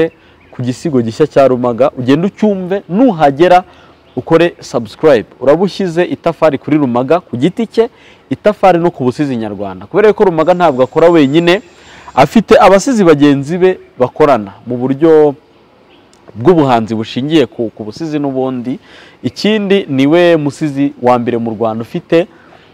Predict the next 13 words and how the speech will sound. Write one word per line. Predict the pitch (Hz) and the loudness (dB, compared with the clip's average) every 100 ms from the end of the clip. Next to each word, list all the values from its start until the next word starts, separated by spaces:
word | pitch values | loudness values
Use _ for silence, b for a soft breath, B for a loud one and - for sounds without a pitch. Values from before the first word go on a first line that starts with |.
| b - | b -2
abantu | 123 139 131 131 | 4 6 4 2
bamwumva | 135 135 143 151 190 214 196 185 190 | 2 2 0 0 2 2 0 -2 -2
cyangwa | - 180 170 165 | 2 0 2 -2
se, | - 165 165 b b b 120 | 0 -2 -2 b b b -4
eh, | 123 120 120 117 117 - _ | -2 0 2 0 0 -4 _
abamuhanze | 123 123 127 156 170 156 143 127 123 139 | -2 0 0 0 -2 0 0 0 0 -2
amaso | 151 156 - 139 | 2 0 0 0
n'amatwi, | 165 156 147 - 120 - _ - | 0 0 -2 -4 -6 -6 _ -2
abamuhanze | 127 147 185 143 123 | 0 0 0 0 0
amaso | 147 170 - | 2 0 0
n'abamuteze | 160 165 165 - 123 | 0 0 0 -6 -4
amatwi | 120 147 - 175 175 B B - | -2 -2 -4 -10 -10 B B 0
barenga | 147 180 214 220 233 | 4 6 6 4 2